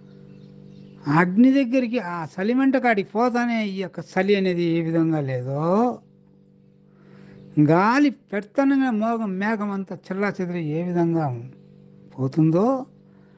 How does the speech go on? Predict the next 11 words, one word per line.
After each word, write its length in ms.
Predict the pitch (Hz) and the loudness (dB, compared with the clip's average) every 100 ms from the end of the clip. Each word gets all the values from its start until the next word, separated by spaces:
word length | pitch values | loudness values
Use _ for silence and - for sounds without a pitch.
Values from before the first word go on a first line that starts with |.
| - - - - | -20 -20 -20 -8
అట్లా 400 | 147 - - 247 | -8 -8 2 2
పెద్దలకు 680 | - 175 160 196 226 220 180 | 4 -2 2 2 2 -2 -8
గురు 300 | 151 170 196 | -6 -6 -8
కృప 240 | - 208 240 | -6 0 0
కలిగినప్పుడు 920 | 226 196 196 214 185 156 151 180 254 - _ _ _ _ - - - - - 226 | 2 0 0 -2 -2 -4 -4 -6 -8 -14 _ _ _ _ -20 -20 -20 -20 -4 2
ఈ 240 | 208 226 | 4 4
భ్రాంతి 580 | 160 160 165 220 226 285 | 2 0 2 2 4 4
రూపకమైనటువంటి 1300 | 302 302 269 269 262 262 247 233 240 220 220 220 220 | 4 2 2 0 0 2 0 -2 -4 -2 -2 -4 -6
పుట్టి 500 | 220 170 - 220 220 | -8 -14 -8 -6 -4
సచ్చేటువంటి 800 | 175 165 - 202 202 190 180 185 | -6 -6 2 2 4 0 0 -2
ఎరుక 380 | 139 139 160 | -2 -4 -2